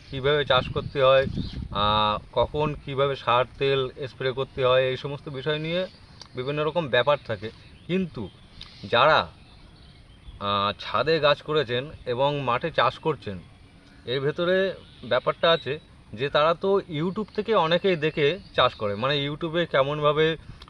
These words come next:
কোনো ইউটিউবার বলল যে এইভাবে করুন, ওইভাবে করুন, এইটার পরে এইটা দেন, ওইটার পরে এইটা দেন, এইভাবে জল দেন, এইভাবে সার দেন, এইভাবে তেল দেন। কিন্তু আজকের আপনাদেরকে একদম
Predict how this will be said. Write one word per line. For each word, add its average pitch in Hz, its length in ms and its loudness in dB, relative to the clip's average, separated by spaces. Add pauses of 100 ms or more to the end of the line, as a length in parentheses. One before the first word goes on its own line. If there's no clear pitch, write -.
কোনো 135 260 -2
ইউটিউবার 143 400 2
বলল 135 300 0
যে 139 200 -2
এইভাবে 135 460 2
করুন, 147 460 0
ওইভাবে 131 360 0
করুন, 151 340 -4
এইটার 127 340 -6
পরে 151 240 0
এইটা 143 220 0
দেন, 143 240 2
ওইটার 127 320 -4
পরে 147 240 -2
এইটা 139 240 0
দেন, 143 260 2 (420)
এইভাবে 139 460 0
জল 127 240 6
দেন, 143 180 4
এইভাবে 131 280 0
সার 127 240 -2
দেন, 143 160 0
এইভাবে 127 200 0
তেল 135 220 -2
দেন। 127 180 -2 (120)
কিন্তু 165 440 -2 (460)
আজকের 196 560 2
আপনাদেরকে 165 580 -4
একদম 165 600 0